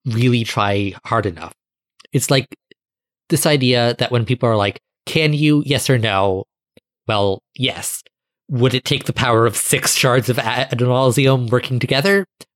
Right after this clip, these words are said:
Maybe. Can you? Yes, you probably can. Like, we're talking about a fantasy universe where almost anything is possible, and the impossibilities are contradictions. It's how many angels can dance on the head of a pin sort of questions when you get into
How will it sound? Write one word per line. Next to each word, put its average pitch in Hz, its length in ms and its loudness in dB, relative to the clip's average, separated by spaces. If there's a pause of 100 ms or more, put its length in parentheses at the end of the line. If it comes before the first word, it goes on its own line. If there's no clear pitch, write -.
(100)
Maybe. 139 500 0 (520)
Can 185 280 0
you? 196 340 2
Yes, 113 480 -2 (120)
you 120 100 -4
probably 107 420 -2
can. 80 340 -8 (1040)
Like, 135 180 0
we're 156 60 2
talking 170 260 0
about 160 180 2
a 123 40 4
fantasy 147 440 0
universe 117 500 0
where 113 200 0
almost 113 360 0
anything 117 360 -2
is 98 100 -4
possible, 95 500 -4 (380)
and 143 120 0
the 135 100 2
impossibilities 123 800 0
are 107 100 -4
contradictions. - 800 -6 (320)
It's - 300 -4 (180)
how 160 200 -2
many 156 360 0 (320)
angels 123 360 0
can 120 180 -2
dance 107 280 -2
on 110 120 -2
the 95 80 -2
head 104 160 -2
of - 100 -14
a - 60 -2
pin 95 320 -4
sort 101 180 -4
of - 100 -12
questions 95 440 -8 (260)
when 123 100 0
you 107 100 0
get 107 180 -4
into 98 220 -8